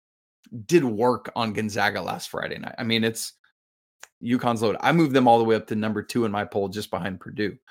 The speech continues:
And so, um, and then the other loss to Villanova. And I know that one's not as good, but that was another physical team. Carolina never gave up. They could have. Um, and it just didn't end with a W. And,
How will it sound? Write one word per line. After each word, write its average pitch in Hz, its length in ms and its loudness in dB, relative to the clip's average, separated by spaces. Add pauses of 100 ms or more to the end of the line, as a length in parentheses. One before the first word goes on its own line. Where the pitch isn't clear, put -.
(320)
And 101 280 -4
so, 104 500 2 (280)
um, 113 240 -2
and 156 140 4
then 151 100 6
the 143 140 10
other 165 160 6
loss - 440 -2 (1080)
to 127 100 -4
Villanova. 120 460 4
And 113 140 0
I 139 120 6
know 135 180 4
that 117 220 2
one's 92 280 -12
not 110 140 0
as 95 120 -8
good, 110 200 0
but - 140 -2
that 135 140 6
was 135 120 -4
another 120 280 2
physical 113 440 -2
team. 135 260 -2
Carolina 104 400 -2
never 98 240 -4
gave 107 220 -4
up. 160 160 2
They 98 120 0
could 143 240 2
have. 139 340 0 (440)
Um, 95 520 -4 (100)
and 101 360 -6
it 117 80 -4
just 107 260 -8 (180)
didn't 117 480 4
end 120 260 2
with 104 160 0
a 101 40 -2
W. 101 400 -4 (1300)
And, 170 220 4